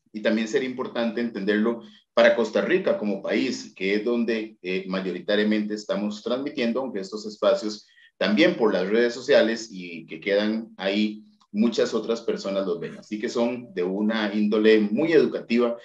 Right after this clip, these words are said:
y muy formativa. Sin embargo, antes de llegar a la, a la,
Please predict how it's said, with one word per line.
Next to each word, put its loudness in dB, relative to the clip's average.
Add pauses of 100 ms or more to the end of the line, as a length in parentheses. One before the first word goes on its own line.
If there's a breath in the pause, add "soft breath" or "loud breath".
(340 loud breath)
y 2
muy 6
formativa. -2 (140)
Sin 0
embargo, 8
antes 6
de 2
llegar -4 (400 soft breath)
a 2
la, 2
a -4
la, -4